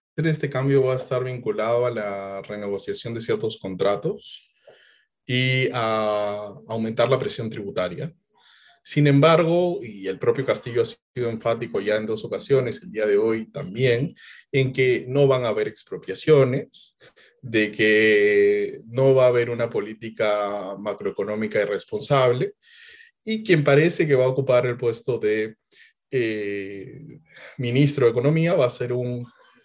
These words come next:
eh, profesor de Economía de la Universidad Católica, digamos, con ideas de izquierda, pero que, eh, efectivamente <laughs> cree en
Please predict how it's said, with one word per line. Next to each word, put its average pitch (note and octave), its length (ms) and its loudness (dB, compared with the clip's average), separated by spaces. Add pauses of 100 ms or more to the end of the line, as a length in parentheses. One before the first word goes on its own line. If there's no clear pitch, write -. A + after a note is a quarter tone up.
(160)
eh, G#2+ 440 -6 (420)
profesor C3 560 2
de G#2+ 80 2
Economía A2+ 420 -4
de A2+ 80 -2
la G2+ 100 -8
Universidad G2+ 480 -4
Católica, D3+ 800 2 (880)
digamos, D#3+ 420 2
con B2 180 0
ideas C#3 380 4
de C#3 100 0
izquierda, D#3+ 640 2
pero C#3 400 2
que, C#3+ 540 -6
eh, G#2+ 260 -12
efectivamente A#2 840 0
<laughs> - 320 -14
cree B2+ 840 4
en A#2+ 120 -8